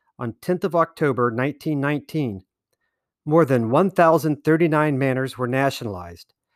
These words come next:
covering an area of two point three million hectares, or five point eight million acres. The forest and swamps mainly remained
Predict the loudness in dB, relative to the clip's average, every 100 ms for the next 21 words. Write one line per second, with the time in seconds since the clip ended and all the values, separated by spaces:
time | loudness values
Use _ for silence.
0 | _ _ -4 0 2 2 4 4 2 0
1 | -4 -4 -4 -2 -2 -2 -2 -6 -4 -2
2 | -6 _ _ -6 -2 0 0 0 0 0
3 | -4 -4 -4 -10 _ -2 0 0 -2 _
4 | _ _ 4 4 0 -4 -4 -4 -4 -4
5 | -4 -4 -2 -2 -2 -6 -20 -20 _ _
6 | _ _ _ _ _ _ _ _ _ _
7 | _ -8 -4 0 2 2 0 -4 -4 0
8 | 0 0 -4 0 0 0 0 0 -2 -2
9 | -6